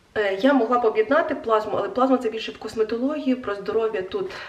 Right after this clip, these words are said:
ендокринолога, якийсь чекап організму. Я здала всі аналізи, е, по крові, е, здала, м,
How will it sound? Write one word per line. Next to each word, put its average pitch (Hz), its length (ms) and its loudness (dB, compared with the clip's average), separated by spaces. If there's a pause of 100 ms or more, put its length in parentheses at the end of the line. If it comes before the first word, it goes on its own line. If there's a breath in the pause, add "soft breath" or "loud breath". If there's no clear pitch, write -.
(200 loud breath)
ендокринолога, 254 1120 -2
якийсь - 440 -12
чекап 269 420 0
організму. 233 580 -4
Я 175 120 -8
здала 180 260 -8
всі 269 280 -4
аналізи, 254 800 0 (400 loud breath)
е, 190 160 0 (100)
по 214 100 2
крові, 220 680 -2
е, 185 260 -2
здала, 185 640 -4
м, 180 200 -4